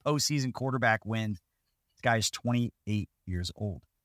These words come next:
Playing in his fourth Super Bowl and just his sixth season as a starting quarterback, Mahomes has a chance to continue making history. His seventy-three Super Bowl completions are the seventh most in N F L history.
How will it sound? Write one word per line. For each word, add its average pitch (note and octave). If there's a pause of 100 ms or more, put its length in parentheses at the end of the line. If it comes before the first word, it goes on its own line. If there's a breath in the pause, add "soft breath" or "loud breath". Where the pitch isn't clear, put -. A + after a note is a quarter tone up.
(440)
Playing F3+
in C#3
his C#3
fourth G3+
Super A#2
Bowl B2+
and A#2+
just B2+
his B2
sixth -
season G#2+
as G2
a F#2+
starting F#2+
quarterback, E3
Mahomes D#3
has D#3+
a D#3
chance C#3+
to B2+
continue C3
making A2+
history. D3 (400)
His B2+
seventy-three D#3+
Super D3
Bowl C#3+
completions C#3
are C3+
the B2
seventh D3+
most C3
in C3+
N D3
F C#3+
L A#2
history. C#3